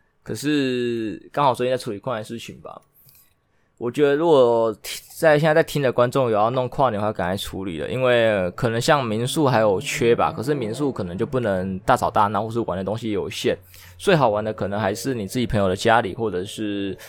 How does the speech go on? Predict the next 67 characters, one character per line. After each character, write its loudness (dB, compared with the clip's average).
汽 -2
车 4
旅 0
馆。 0
那 2
汽 2
车 6
旅 2
馆 4
的 2
话， 6
最 4
近 -2
有 6
几 -4
间 0
已 -6
经 -8
开 2
放 0
订 -2
了， -6
那 4
有 2
些 2
虽 0
然 0
没 0
有 6
公 -2
告， 6
那 0
可 -8
能 -6
就 -8
被 2
订 -6
走。 -12
最 -4
近 -8
调 4
查 2
结 -8
果 -4
是 -12
这 -4
样 -4
子 -18
啊， -14
就 -16
是 -4
有 4
稍 4
微 2
查 -6
一 -4
下 0
几 -14
间。 -6
那 4
我 6
也 8
很 0
幸 -6
运 -6
的 0
有， -6